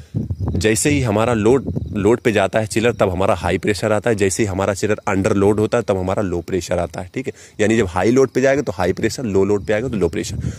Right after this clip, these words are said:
तीन हो गई। चौथी safety है हमारी water flow switch।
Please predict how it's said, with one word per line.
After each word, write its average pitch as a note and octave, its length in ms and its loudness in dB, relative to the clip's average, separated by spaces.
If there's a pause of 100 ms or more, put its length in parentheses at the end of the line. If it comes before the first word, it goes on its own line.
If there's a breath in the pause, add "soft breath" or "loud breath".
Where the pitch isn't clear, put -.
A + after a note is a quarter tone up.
(640 loud breath)
तीन C3+ 180 4
हो G#2+ 120 4
गई। C3 220 0 (200)
चौथी A#2+ 320 2
safety C#3+ 340 0
है B2+ 80 -2
हमारी B2 240 0
water G2+ 300 0
flow G#2+ 280 2
switch। F#2 360 -2